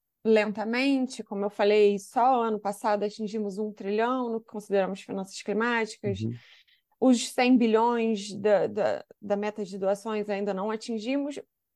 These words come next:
Speaker 1: porém, por outros caminhos, temos avançado muito.
Speaker 2: Estamos nessa, nesse, nessa trajetória. Ah, a Lili já falou aqui um pouco desse, já abordou essa,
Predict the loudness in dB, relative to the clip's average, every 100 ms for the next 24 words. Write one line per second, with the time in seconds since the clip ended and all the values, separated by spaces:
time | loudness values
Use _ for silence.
0 | _ -2 0 0 -4 0 4 4 4 2
1 | -2 -10 -8 -10 -12 -6 -4 0 0 0
2 | -2 -8 -6 -4 -4 -4 -4 -4 -4 -2
3 | -2 -2 -6 -6 -4 -4 -6 -14 _ _
4 | _ _ _ _ _ 0 2 2 0 2
5 | 0 2 4 4 2 4 4 4 2 2
6 | 2 0 0 2 2 2 2 2 0 -4
7 | -16 -2 0 2 2 0 -6 -8 2 6
8 | 8 6 4 4 6 6 6 6 4 4
9 | 0 2 2 2 2 2 0 0 0 2
10 | 4 4 4 2 0 0